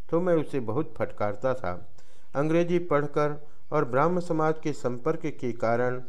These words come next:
मेरी वाचिक सत्यनिष्ठा यहाँ तक बढ़ गई थी।" सुदृढ़ शरीर, सुतीक्ष्ण बुद्धि और अद्भुत मेधा तथा पवित्रता लेकर जन्म ग्रहण करने के कारण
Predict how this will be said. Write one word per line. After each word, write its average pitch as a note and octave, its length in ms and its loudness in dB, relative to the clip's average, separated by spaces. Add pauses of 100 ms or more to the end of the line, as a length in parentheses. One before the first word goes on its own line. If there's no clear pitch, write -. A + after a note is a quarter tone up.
(280)
मेरी D3+ 320 2
वाचिक C3 480 2
सत्यनिष्ठा B2 880 -2 (240)
यहाँ D#3 320 2
तक D3+ 120 0
बढ़ A#2 240 0
गई A2+ 220 0
थी।" F2+ 440 -4 (680)
सुदृढ़ D#3 360 4
शरीर, C#3+ 600 0 (120)
सुतीक्ष्ण D3 480 0
बुद्धि C#3 600 -2 (220)
और D3+ 160 4
अद्भुत C#3 520 0
मेधा G2 380 0 (400)
तथा C3 200 4
पवित्रता D#3 680 2
लेकर B2+ 440 2
जन्म D3 260 0
ग्रहण B2+ 280 -2
करने B2 380 0
के A#2+ 180 -2
कारण A#2 480 2